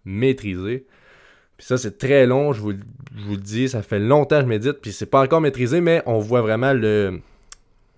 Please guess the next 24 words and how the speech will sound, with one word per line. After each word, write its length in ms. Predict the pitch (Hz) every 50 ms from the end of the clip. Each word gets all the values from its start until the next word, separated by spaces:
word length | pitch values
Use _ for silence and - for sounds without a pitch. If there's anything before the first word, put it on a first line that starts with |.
| _ -
le 120 | 120 110
cheminement, 560 | 104 - 120 110 110 107 107 107 120 131 131
on 20 | 117
voit 220 | 104 110 117 117
les, 320 | 113 107 101 95 95 92
les, 460 | 92 95 98 104 104 101 101 98 98 95 - - - -
les 160 | - 110 107
progrès 480 | - - 113 104 101 101 98 104 107
à 60 | 101 95
chaque 220 | - 92 87 -
fois, 240 | - - 92 87 82
là. 120 | - - - - -
On, 260 | 85 82 87 82 82
moi, 180 | 87 98 107
j'ai, 220 | 104 98 98 90 - - _ _ _ _ _ _
j'ai 260 | 104 104 113 120 113 - _ _
extrêmement 460 | 123 120 - - 131 117 120 131 131
progressé 680 | - - 117 107 110 107 98 101 - - 120 120 123 123 - _ _ _ _ _
depuis 440 | 110 101 98 - 113 107 107 101 98
le 160 | 98 98 98
début 340 | 95 98 104 101 104 113 117
que 100 | 107 107
je 100 | 95 101
médite, 460 | 95 90 87 95 107 123 123 - _